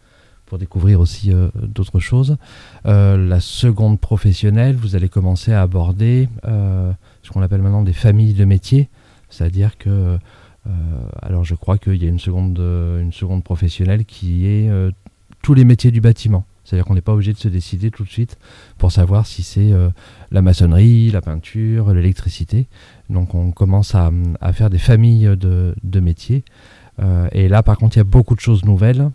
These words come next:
En général, au lycée professionnel, ce que disent les élèves, c'est qu'ils sont surpris du nombre de,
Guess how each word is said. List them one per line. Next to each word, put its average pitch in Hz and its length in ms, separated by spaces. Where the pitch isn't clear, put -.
En 98 180
général, 90 580
au 104 280
lycée 101 500
professionnel, 104 680
ce - 80
que - 80
disent 98 280
les 92 160
élèves, 120 300
c'est - 160
qu'ils 98 140
sont 101 180
surpris 131 440
du 120 160
nombre 117 280
de, 107 140